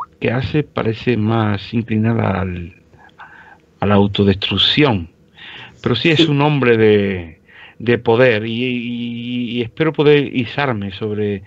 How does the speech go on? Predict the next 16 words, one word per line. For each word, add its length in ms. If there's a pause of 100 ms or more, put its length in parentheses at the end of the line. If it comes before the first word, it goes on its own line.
(280)
sobre 380
ese 200
poder 520
para 580 (1900)
acometer, 640 (720)
mm, 240
trabajos, 560
empresas 560
de, 500
de 140
mi 160
valía, 420
de 160
mi 120
valía 260
intelectual. 600